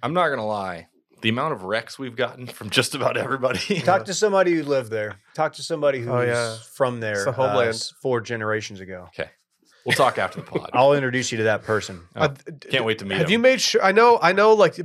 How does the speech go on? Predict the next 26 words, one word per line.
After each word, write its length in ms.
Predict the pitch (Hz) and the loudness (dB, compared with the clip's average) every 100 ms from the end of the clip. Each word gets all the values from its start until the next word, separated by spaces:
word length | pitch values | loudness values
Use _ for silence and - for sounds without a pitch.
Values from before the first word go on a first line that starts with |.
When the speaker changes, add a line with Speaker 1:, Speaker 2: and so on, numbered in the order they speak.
| 139 | -4
Speaker 3:
weddings 380 | 160 170 175 160 | 2 4 2 2
have 240 | 147 120 | 0 2
budgets, 560 | 156 156 139 151 147 - | 2 2 4 2 2 -2
things 240 | 151 139 | -2 2
like 200 | 139 131 | 2 4
that. 340 | 151 143 139 127 | 4 6 4 2
Like, 260 | 131 123 _ | -2 -2 _
but 320 | 135 120 147 | 0 0 -4
are 60 | 160 | -2
you 160 | 160 | 0
sure 260 | 196 - 180 | 0 2 2
that 80 | 175 | 2
you 80 | 165 | 0
have 80 | 151 | 2
enough 180 | 147 - | 0 2
ultra 320 | 135 135 151 | 0 0 -2
right 300 | 127 127 123 | 2 0 0
beer 260 | 123 123 139 | -4 -2 -2
to 160 | - 123 | -4 0
last 340 | 117 120 123 | 2 2 0
the 60 | 131 | -8
entire 320 | 120 127 120 | -6 -2 -2
night 240 | 117 117 117 | 0 -2 -2
for 100 | 135 | -6
the 60 | 120 | -8
boys? 480 | 113 107 151 - | -4 -4 -6 -8